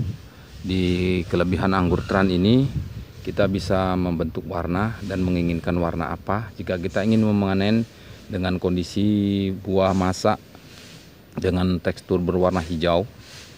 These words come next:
ataupun corak berwarna, eh, kuning kehijau-hijauan, mem-, membawa kuning, ataupun, eh, kuning membawa merah dan merah full seperti ini, ini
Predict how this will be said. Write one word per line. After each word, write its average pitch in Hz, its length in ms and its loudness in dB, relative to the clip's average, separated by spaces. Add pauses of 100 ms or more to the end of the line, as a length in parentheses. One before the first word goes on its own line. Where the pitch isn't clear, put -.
(600)
ataupun 90 480 -6
corak 85 320 0
berwarna, 87 720 0 (640)
eh, 90 880 0
kuning 95 320 2
kehijau-hijauan, 87 880 2 (1040)
mem-, 92 320 0
membawa 87 880 2
kuning, 98 400 2 (960)
ataupun, 127 720 2 (800)
eh, 104 720 0
kuning 113 320 6
membawa 98 320 4
merah 98 560 -2
dan 101 320 -2
merah 98 320 -2
full 110 240 -2
seperti 98 560 -4
ini, 113 240 -2 (400)
ini 107 80 2